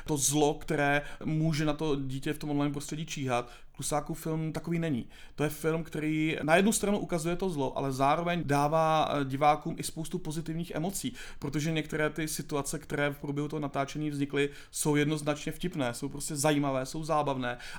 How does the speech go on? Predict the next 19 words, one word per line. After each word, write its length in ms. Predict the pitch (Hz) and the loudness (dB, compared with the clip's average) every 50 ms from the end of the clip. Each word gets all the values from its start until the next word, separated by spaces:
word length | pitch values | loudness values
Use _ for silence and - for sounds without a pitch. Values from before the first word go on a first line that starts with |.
| - - | -4 0
a 260 | 135 135 135 135 139 | 2 2 4 4 4
myslím, 300 | 147 147 143 143 147 160 | 2 2 0 -2 -2 -4
že 100 | 147 160 | -4 -2
diváci 400 | 143 143 143 147 147 147 - 143 | 0 2 4 4 4 2 0 -2
ocení 580 | - - 147 - - 180 160 151 151 147 151 151 - - - | -4 -4 -2 -2 0 0 0 0 -2 -2 -4 -6 -8 -8 -4
řadu 340 | - 143 135 160 160 147 175 | -2 2 4 4 4 4 2
scén, 460 | - - - - 180 147 135 131 135 | 0 -2 0 0 2 4 4 4 2
které 440 | 139 - - 156 147 151 147 147 143 - - - - | 0 -4 -4 -2 2 4 4 4 4 0 -4 -12 -8
úplně 180 | - 185 180 175 | -4 -2 0 2
nečekaně 760 | 170 170 160 - 196 180 185 160 151 151 139 135 135 135 - - | 2 2 2 2 2 2 4 2 2 4 4 4 4 2 2 0
jako 200 | 113 - 160 147 | -2 -2 -2 0
v 80 | 139 | 2
rámci 320 | 151 147 151 147 147 - 160 | 4 4 4 4 2 0 -2
toho 140 | - 165 160 | -2 -2 -2
natáčení 600 | 151 - - 143 139 139 139 - 147 147 151 151 | -2 0 2 2 2 2 0 -2 -4 -4 -4 -4
vznikly 440 | 147 143 143 151 160 151 156 156 147 | -2 -2 0 0 0 0 0 0 0
a 60 | - | 2
byly 180 | 143 147 156 151 | 2 0 0 0
zachyceny. 520 | 151 151 - 220 208 - 214 190 143 113 | 0 -2 0 0 2 4 4 4 4 2